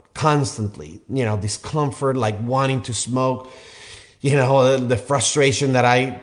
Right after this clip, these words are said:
can't do it because it's bad for me and I'm trying to create a new life and, and all these different things. So it was gonna take me going through all this discomfort, you know, to get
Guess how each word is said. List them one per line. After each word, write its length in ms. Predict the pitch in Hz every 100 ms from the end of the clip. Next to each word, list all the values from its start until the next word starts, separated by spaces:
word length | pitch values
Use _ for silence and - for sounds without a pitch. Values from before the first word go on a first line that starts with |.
| -
can't 480 | - 139 147 147 131
do 180 | 143 143
it 160 | 139
because 380 | 123 104 127 104
it's 100 | 110
bad 440 | 87 90 143 147
for 120 | 147 143
me 220 | 139 143
and 80 | 127
I'm 120 | 113
trying 200 | 135 135
to 120 | 113
create 280 | - 131 131
a 80 | 127
new 420 | 135 143 139 - -
life 460 | 131 147 147 143 120
and, 200 | 139 135
and 220 | - 131
all 140 | 143 147
these 180 | 151
different 320 | 147 143 139 120
things. 260 | 117 113
So 440 | - 135 - - -
it 80 | 160
was 200 | 208 202
gonna 180 | 190 175
take 320 | 160 147 143
me 340 | 127 147 190
going 300 | 151 151 151
through 380 | - 139 120 -
all 480 | 147 160 185 202 202
this 280 | 165 156 131
discomfort, 680 | 147 - 143 127 - 101 - _ _ _
you 140 | 113
know, 140 | 107 104
to 140 | 110
get 380 | 98 120 120 120